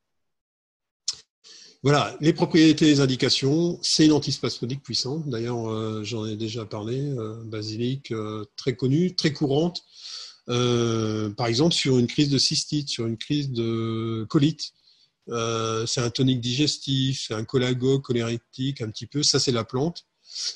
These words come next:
Elle est antidépressive, hein, elle est quand même anxiolytique, donc elle est intéressante parce qu'elle va lever un peu le spasme. Donc, elle est utilisée dans les crampes, l'arthrite, euh, polyarthrite, les douleurs articulaires, mais c'est secondaire, on a d'autres, d'autres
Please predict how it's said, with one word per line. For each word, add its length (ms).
Elle 140
est 60
antidépressive, 960
hein, 240
elle 80
est 300
quand 120
même 200
anxiolytique, 720
donc 180
elle 100
est 40
intéressante 600
parce 140
qu'elle 480
va 160
lever 380
un 80
peu 140
le 100
spasme. 400
Donc, 180
elle 120
est 160
utilisée 440
dans 140
les 120
crampes, 640
l'arthrite, 840
euh, 520
polyarthrite, 600
les 60
douleurs 320
articulaires, 640
mais 280
c'est 420
secondaire, 580
on 80
a 80
d'autres, 260
d'autres 440